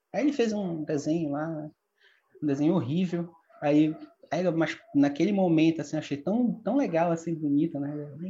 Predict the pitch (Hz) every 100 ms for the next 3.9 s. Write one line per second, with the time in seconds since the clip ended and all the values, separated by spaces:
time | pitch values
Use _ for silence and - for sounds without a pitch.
0 | 214 190 170 175 156 170 160 - 190 220
1 | 190 156 - 151 147 139 139 135 131 135
2 | 135 139 - 117 131 165 - _ 135 135
3 | 135 135 147 143 135 - 131 135 147